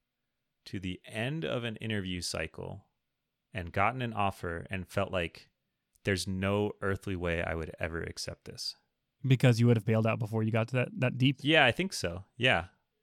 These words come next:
Speaker 2: Okay.
Speaker 1: So I guess what I'm saying is, uh, I can't help you. <laughs> I think, I think that's the point of <laughs> me thinking out loud.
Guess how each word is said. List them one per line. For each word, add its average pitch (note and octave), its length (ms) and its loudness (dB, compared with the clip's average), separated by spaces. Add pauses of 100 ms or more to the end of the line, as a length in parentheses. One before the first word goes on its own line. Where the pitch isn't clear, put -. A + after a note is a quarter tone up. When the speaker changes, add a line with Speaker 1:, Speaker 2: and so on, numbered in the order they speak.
(180)
Speaker 2:
Okay. A#2+ 280 4 (680)
Speaker 1:
So - 140 4
I C3 60 12
guess A3 220 6
what E3+ 140 8
I'm B2 80 4
saying B2+ 360 6
is, F#2+ 400 2
uh, F2+ 420 2 (580)
I G#2 60 -2
can't C#3+ 240 2
help A#2+ 220 -2
you. - 120 -8 (200)
<laughs> - 220 -16
I A#2+ 40 4
think, - 280 -4
I E4+ 40 -6
think B3+ 180 8
that's F#3 160 4
the F3 100 12
point C4+ 260 8
of G#3+ 80 12 (340)
<laughs> - 320 0
me A#3 100 12
thinking F#3 420 8
out D3+ 100 6
loud. A2+ 200 10